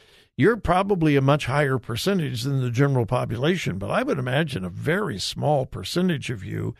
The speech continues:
actually know that the education secretary is Miguel Cardona.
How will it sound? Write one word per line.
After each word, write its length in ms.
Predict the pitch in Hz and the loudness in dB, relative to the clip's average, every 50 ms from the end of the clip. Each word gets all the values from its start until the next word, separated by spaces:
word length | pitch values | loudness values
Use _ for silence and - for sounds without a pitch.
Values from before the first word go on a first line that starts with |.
| _ _ _ _ _ _ _ _ | _ _ _ _ _ _ _ _
actually 500 | - 165 202 208 - - - - 147 139 | 0 2 2 0 -2 -2 -2 0 2 4
know 600 | 139 127 127 151 185 214 202 - 185 180 - 156 - _ _ _ _ _ _ _ _ | 4 6 6 6 6 6 4 2 0 -4 -6 -8 -10 _ _ _ _ _ _ _ _
that 160 | - 147 135 | 2 2 4
the 160 | 123 147 160 | 4 4 4
education 720 | 185 220 185 156 143 - 185 202 233 208 139 - 170 156 131 | 4 4 2 0 0 2 2 4 4 2 0 0 0 0 2
secretary 720 | - - 175 160 - 165 143 - - 165 190 190 196 196 | 2 2 2 2 2 -2 -4 0 0 2 2 4 4 4
is 160 | 175 151 104 135 | 2 2 2 4
Miguel 580 | 147 139 135 123 127 156 190 214 240 240 233 | 4 4 4 4 4 4 4 4 4 2 2
Cardona. 920 | - - - 208 226 226 208 185 226 240 262 277 285 269 233 165 127 - - | 0 -2 0 2 2 2 2 4 4 4 4 4 2 2 2 2 2 0 -6